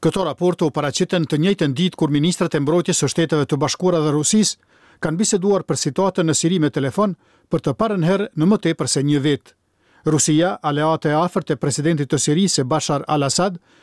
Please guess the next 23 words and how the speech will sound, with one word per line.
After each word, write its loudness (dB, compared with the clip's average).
në 2
Siri 2
ka 0
dërguar 0
edhe 0
tanke 0
të -2
tipit -2
T 4
nëntëdhjetë, -2
artilleri 0
të -2
rënd, -2
raketa 0
kundërajrore 0
dhe -2
qindra 0
ushtar. -2
Ky 4
grumbullim 0
ka 0
shkaktuar -2
shqetësime 0